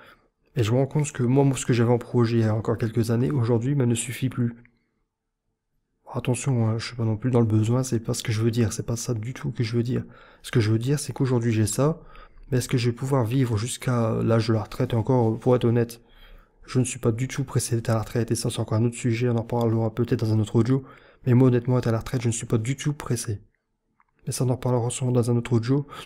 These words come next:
Donc bref, on va dire que l'âge de la retraite aujourd'hui, c'est de soixante-deux, soixante-trois, je ne sais même plus tellement qu'ils en parlent.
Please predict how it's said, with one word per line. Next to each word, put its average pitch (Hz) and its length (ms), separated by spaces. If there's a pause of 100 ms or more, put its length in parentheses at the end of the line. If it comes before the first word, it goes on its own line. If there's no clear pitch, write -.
Donc 131 140
bref, 117 320
on 113 80
va 113 80
dire 120 160
que 127 80
l'âge 110 140
de 113 60
la 113 60
retraite 120 240
aujourd'hui, 117 360
c'est 123 120
de 117 60
soixante-deux, 120 500
soixante-trois, 117 520
je 113 60
ne 107 40
sais - 140
même 107 100
plus 127 160
tellement 113 220
qu'ils 107 160
en 101 60
parlent. 120 260